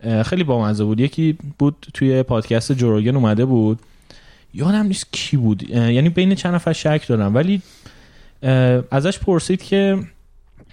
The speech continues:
اه، چرا اینقدر تو فروتنی،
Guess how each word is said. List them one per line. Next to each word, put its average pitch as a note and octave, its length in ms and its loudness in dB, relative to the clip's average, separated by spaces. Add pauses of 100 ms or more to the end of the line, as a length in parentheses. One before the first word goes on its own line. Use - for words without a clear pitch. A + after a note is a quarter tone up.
(140)
اه، A#2+ 420 4
چرا F3 280 0
اینقدر D#3+ 340 0
تو A2+ 380 0 (520)
فروتنی، A#2+ 800 0